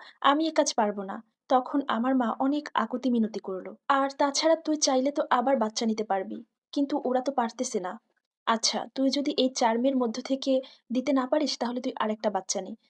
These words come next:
যদি ছেলে হয়, তাহলে বাচ্চাটা তুই রেখে দিস, আর যদি মেয়ে হয়, তাহলে তোর ভাই ভাবিকে দিয়ে দিস।" মায়ের কথাটা শুনে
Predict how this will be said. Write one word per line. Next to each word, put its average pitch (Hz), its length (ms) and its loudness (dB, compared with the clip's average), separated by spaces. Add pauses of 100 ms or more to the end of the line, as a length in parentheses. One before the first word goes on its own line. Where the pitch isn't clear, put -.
(120)
যদি 240 220 2
ছেলে 233 320 0
হয়, 381 220 -2
তাহলে 254 340 2
বাচ্চাটা 254 300 2
তুই 277 160 0
রেখে 214 260 0
দিস, - 240 -10 (220)
আর 220 160 2
যদি 247 200 0
মেয়ে 240 200 4
হয়, 254 220 -2
তাহলে 233 280 -2
তোর 233 160 0
ভাই 220 240 -2
ভাবিকে 226 320 -2
দিয়ে 196 220 -4
দিস।" 185 340 -10 (440)
মায়ের 247 400 2
কথাটা 302 320 0
শুনে 269 420 0